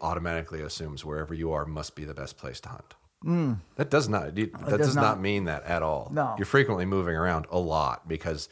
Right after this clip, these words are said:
Speaker 1: you think this area is gonna be good.
Speaker 2: Yeah.
Speaker 1: You go in there and try to figure out. It's not. You go somewhere else. Somebody sees you located there and will, like, hunt there for the next five years 'cause this must be the best place
Speaker 2: Yeah,
Speaker 1: ever.
Speaker 2: you have a,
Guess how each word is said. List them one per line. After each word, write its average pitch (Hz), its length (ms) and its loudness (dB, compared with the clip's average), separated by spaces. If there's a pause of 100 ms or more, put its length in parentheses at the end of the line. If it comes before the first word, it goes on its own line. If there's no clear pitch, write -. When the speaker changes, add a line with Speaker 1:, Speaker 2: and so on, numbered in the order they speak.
(340)
Speaker 1:
you 85 140 -4
think 123 240 2
this 110 220 2
area 101 160 6
is 90 80 2
gonna 98 160 2
be 95 100 2
good. 82 340 2 (140)
Speaker 2:
Yeah. 139 140 -2
Speaker 1:
You 92 40 -2
go 92 260 4
in 95 80 2
there 92 140 4
and 87 80 0
try 85 140 2
to 85 80 2
figure 82 300 -2
out. 80 180 0
It's 85 140 -4
not. 135 260 4
You 90 60 -6
go 85 140 -2
somewhere 80 360 -4
else. - 340 -2 (260)
Somebody 87 240 -4
sees 82 220 -8
you 78 80 -6
located 85 440 0
there 73 320 -2 (100)
and 76 180 -8
will, 73 180 -8
like, 67 300 -10
hunt 80 240 -6
there 64 140 -8
for 69 100 -14
the 69 80 -8
next 60 200 -12
five 62 240 -6
years 62 220 -10
'cause - 140 -12
this - 160 -8
must 69 180 -10
be 65 60 -16
the 64 80 -14
best - 220 -10
place - 140 -10
Speaker 2:
Yeah, 143 140 0
Speaker 1:
ever. 135 100 -2
Speaker 2:
you 190 80 4
have 208 160 4
a, 139 80 -4